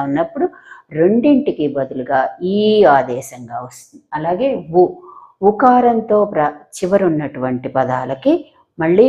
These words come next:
ఉకారంతో ప్రారంభమయ్యే పదం కనుక పరంగా ఉంటే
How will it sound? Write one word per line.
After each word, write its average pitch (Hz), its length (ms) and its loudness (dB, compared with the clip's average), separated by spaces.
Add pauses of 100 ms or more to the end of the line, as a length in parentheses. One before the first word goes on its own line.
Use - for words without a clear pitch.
(120)
ఉకారంతో 190 640 2
ప్రారంభమయ్యే 143 840 -4 (120)
పదం 135 260 -10
కనుక 127 300 -10 (120)
పరంగా 135 440 -2
ఉంటే 135 280 0